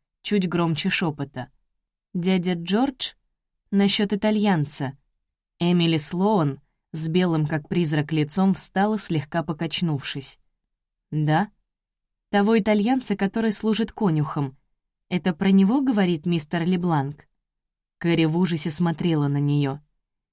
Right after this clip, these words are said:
Эмили Вандербильт Слоан, которая была здесь осенью, когда нанимали Марко Бергаминни, которая знала не только то, что он находился тут, но и то, что он был связан со смертью на станции,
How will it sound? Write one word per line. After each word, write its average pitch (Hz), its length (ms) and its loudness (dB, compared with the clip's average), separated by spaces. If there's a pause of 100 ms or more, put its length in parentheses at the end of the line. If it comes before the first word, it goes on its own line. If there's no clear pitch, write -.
(260)
Эмили 165 380 2
Вандербильт 156 680 2
Слоан, 170 540 0 (300)
которая 170 400 0
была 170 280 0
здесь 156 340 0
осенью, 151 480 2
когда 151 260 0
нанимали 151 480 2
Марко 147 380 0
Бергаминни, 147 840 0 (560)
которая 170 400 0
знала 175 320 2
не 165 160 2
только 220 340 -2
то, 165 200 -2
что 151 240 -4
он 139 100 0
находился 151 640 -2
тут, 151 340 -4 (400)
но 160 160 0
и 156 100 2
то, 175 160 -2
что 160 220 -4
он 156 160 0
был 156 140 0
связан 165 440 -2
со 160 140 -2
смертью 156 480 -2
на 147 140 0
станции, 196 680 -2